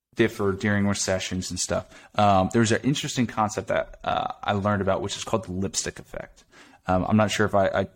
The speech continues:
kind of explained this to you, Logan, but basically consumers replace big purchases with cheaper options.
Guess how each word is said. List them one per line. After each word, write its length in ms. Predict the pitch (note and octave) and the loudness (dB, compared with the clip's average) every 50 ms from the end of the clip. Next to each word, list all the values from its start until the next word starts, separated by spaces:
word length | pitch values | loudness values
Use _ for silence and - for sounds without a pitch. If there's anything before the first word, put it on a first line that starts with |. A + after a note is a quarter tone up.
| _ _ _ - | _ _ _ -8
kind 160 | - - G2+ | -4 -4 -4
of 60 | F#2 | -4
explained 340 | F#2 - - G#2 G2 F#2+ F#2+ | -4 -6 -4 -2 0 0 0
this 100 | F2+ - | -2 -4
to 120 | - - F#2+ | -6 -6 -6
you, 40 | F2+ | -6
Logan, 280 | F2 F2 E2 E2 - _ - | -6 -8 -10 -12 -8 _ 2
but 240 | A2+ A2 - - - - - - - - - - - _ _ _ _ - - | 2 2 2 0 -6 -18 -20 -20 -20 -20 -20 -20 -20 _ _ _ _ -6 -2
basically 760 | C#3+ C#3+ F3+ F#3+ - - D3 - - - E2 D#2+ F2+ G2+ - _ | 0 2 2 2 2 2 0 0 -2 -2 -4 -2 -2 -4 -6 _
consumers 640 | - - B2 A#2 - - D#3 D#3+ E3+ F3+ F3 D#3+ - | -2 0 0 2 2 2 2 4 4 4 2 2 0
replace 360 | B2+ - - B2 A#2 A2+ - | -2 -2 2 2 2 2 0
big 280 | - - G#2+ G#2 G#2+ - | 0 -2 -2 -2 -2 -2
purchases 580 | - G#2 G2+ - - - - - G2 - - | -2 -2 -2 -2 -4 -6 -4 -4 -4 -4 -6
with 100 | F#2 F2 | -10 -12
cheaper 400 | - - - A2 - - - - | -10 -6 -4 -4 -4 -4 -4 -8
options. 560 | - - - - - - - - - - - | -8 -10 -12 -12 -12 -12 -12 -12 -12 -14 -14